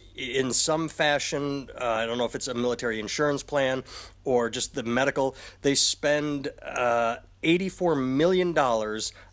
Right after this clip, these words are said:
on Viagra or other erectile dysfunction pills or services versus two point four million to maybe eight point four million dollars per year on transgender healthcare. And in the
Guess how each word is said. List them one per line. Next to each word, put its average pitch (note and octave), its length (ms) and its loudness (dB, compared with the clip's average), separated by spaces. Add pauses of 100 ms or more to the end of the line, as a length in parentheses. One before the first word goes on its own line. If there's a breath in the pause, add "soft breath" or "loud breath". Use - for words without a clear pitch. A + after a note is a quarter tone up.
on A#2 260 2
Viagra C3+ 840 2
or A#2 260 -4
other C#3 280 2
erectile B2 580 0
dysfunction A#2+ 640 -4
pills C3+ 540 0
or A2 200 -4
services A#2+ 800 -2 (340 loud breath)
versus A2+ 800 0 (540)
two G3+ 160 2
point F3 480 0
four D3+ 340 0
million C#3 540 0
to - 160 -8
maybe C#3 520 0
eight C#3+ 280 -6
point B2 300 -4
four C#3 220 0
million D#3 360 -2
dollars D3+ 420 0
per - 160 -4
year D3 320 -2 (300 soft breath)
on A#2 160 0
transgender A#2+ 880 -2
healthcare. F#2+ 540 -6 (200 loud breath)
And B2 140 0
in B2 80 0
the A#2+ 40 0